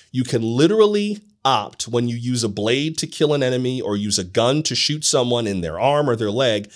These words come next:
You can opt to either show the dismemberment or not. Just saying. But back to A I. That's another disturbing dystopian aspect of the game.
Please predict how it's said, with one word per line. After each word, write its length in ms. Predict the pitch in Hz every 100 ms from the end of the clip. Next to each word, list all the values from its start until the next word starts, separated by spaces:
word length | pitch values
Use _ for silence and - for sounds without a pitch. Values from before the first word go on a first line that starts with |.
| - - _
You 220 | 117 156
can 260 | 175 226 226
opt 460 | 359 302 277 - -
to 220 | 160 170
either 300 | 170 151 139
show 520 | - - 170 175 220
the 140 | 202
dismemberment 680 | 202 190 180 165 160 151 143 -
or 160 | 113
not. 400 | 98 65 - - _ _ _ _ _ _ _ _ _ _ _ _
Just 300 | 87 110 107
saying. 320 | - 78 55 - _ _ _ _ _ _ _ _ _ _ _ _ _ -
But 160 | 107
back 200 | 117 101 -
to 160 | -
A 140 | 87 82
I. 180 | 67 - _ _ _ _ _ _
That's 200 | 101 101
another 520 | 131 139 160 123 104
disturbing 760 | 117 113 - - 123 127 131 123
dystopian 880 | 131 - - - 131 147 131 131 -
aspect 560 | 117 110 - 120 110 -
of 180 | 104 101
the 80 | 104
game. 400 | 160 170 98